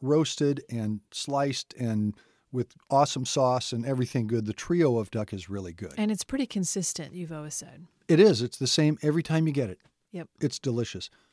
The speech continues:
Speaker 1: We've had the barbecued shrimp.
Speaker 2: Yes.
Speaker 1: What did
Speaker 2: Crab
Speaker 1: we
Speaker 2: cakes. I
Speaker 1: Crab
Speaker 2: have
Speaker 1: cakes.
Speaker 2: crab cakes.
Speaker 1: Always.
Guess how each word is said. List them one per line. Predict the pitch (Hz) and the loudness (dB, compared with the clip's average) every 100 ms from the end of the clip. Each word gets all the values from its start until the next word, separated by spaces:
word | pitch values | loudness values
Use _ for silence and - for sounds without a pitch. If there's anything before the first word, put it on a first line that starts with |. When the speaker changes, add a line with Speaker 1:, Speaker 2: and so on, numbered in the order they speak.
| _ - | _ -2
Speaker 1:
We've | 147 127 | -2 2
had | 139 131 | 0 0
the | 120 | 2
barbecued | 120 135 151 196 196 | 2 2 0 -2 -2
shrimp. | - 156 196 - - _ - | 0 0 0 -4 -20 _ -10
Speaker 2:
Yes. | 196 202 - - | -8 -8 -10 -4
Speaker 1:
What | 190 190 | 0 4
did | |
Speaker 2:
Crab | 208 196 170 | 4 4 4
Speaker 1:
we | |
Speaker 2:
cakes. | - 190 180 254 - - | 0 0 0 0 -4 -2
I | - | 2
Speaker 1:
Crab | 135 190 | 2 2
Speaker 2:
have | |
Speaker 1:
cakes. | - 147 175 - | 0 0 0 -4
Speaker 2:
crab | - 170 170 | -6 -6 -6
cakes. | 185 196 - - - | -8 -8 -6 -6 -2
Speaker 1:
Always. | 131 127 131 156 185 | 4 4 4 2 0